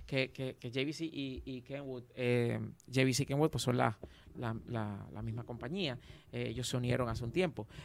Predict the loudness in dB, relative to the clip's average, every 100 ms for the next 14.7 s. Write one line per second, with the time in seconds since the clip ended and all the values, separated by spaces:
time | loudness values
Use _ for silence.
0 | 8 10 10 8 -6 -20 2 6 6 4
1 | 0 -4 -4 -6 -6 -6 -8 -14 -20 -20
2 | _ _ -16 -2 0 0 0 0 -2 -2
3 | -4 0 2 2 2 2 4 4 4 2
4 | -8 -18 -18 -4 0 2 6 6 6 2
5 | 6 8 10 10 8 8 10 10 8 6
6 | 6 6 2 2 2 0 -2 -12 -6 -4
7 | -2 -2 -2 -4 -6 -6 -6 -4 -2 0
8 | 0 0 0 2 2 -2 -8 -18 -20 _
9 | -4 -4 -4 -2 0 0 -2 -4 -8 -14
10 | -8 -4 0 0 0 -4 2 4 4 4
11 | 4 4 2 0 -2 -6 -10 -20 _ _
12 | _ _ -20 _ _ -20 _ -14 -14 -18
13 | -8 6 6 8 8 10 8 6 6 4
14 | 6 4 2 4 4 4